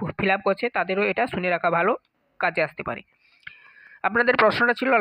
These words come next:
লাস্ট এসআইআর এর তথ্য আপনারা পাচ্ছেন না সার্চ করে অনলাইনে, আপনারা কি করবেন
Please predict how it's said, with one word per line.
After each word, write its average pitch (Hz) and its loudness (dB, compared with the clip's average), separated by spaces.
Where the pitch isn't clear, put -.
লাস্ট 208 0
এসআইআর 226 4
এর 233 -6
তথ্য 202 0
আপনারা 185 0
পাচ্ছেন 185 -2
না 151 -6
সার্চ 190 -2
করে 202 2
অনলাইনে, 151 -2
আপনারা 240 2
কি 233 -4
করবেন 165 -2